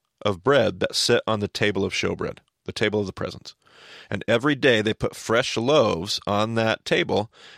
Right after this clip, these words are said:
and it's supposed to represent this fellowship, this relationship that God's people have with God. But that table sits in the holy place. It sits inside the temple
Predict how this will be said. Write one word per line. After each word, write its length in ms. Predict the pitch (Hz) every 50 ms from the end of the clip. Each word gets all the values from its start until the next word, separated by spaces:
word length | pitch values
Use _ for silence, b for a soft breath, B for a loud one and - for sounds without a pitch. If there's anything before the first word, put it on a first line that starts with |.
| B -
and 100 | - 113
it's 120 | 117 -
supposed 260 | - - 143 139 -
to 80 | - 147
represent 560 | 113 113 113 - 117 107 - 120 110 - -
this 360 | 104 98 92 - - - - b b b b b
fellowship, 640 | - - - 110 107 113 117 - - - 113 107 - -
this 200 | 95 98 - -
relationship 760 | 95 92 104 127 156 - - 113 107 - - 107 101 - -
that 140 | 95 -
God's 220 | - 104 95 95 -
people 480 | - - 151 - - 101 98 98 95 B B B B B B
have 240 | - 117 113 113 101
with 120 | 113 - -
God. 160 | 131 120 113
But 120 | - -
that 160 | - 131 -
table 260 | - - 156 156 160 127
sits 240 | - - 143 -
in 80 | - 131
the 60 | 123
holy 240 | - - 180 160 -
place. 280 | - - 90 - - -
It 60 | - -
sits 200 | - 139 - - -
inside 300 | 139 151 175 - 180 175
the 80 | 160 151
temple 360 | - - 92 - 101 123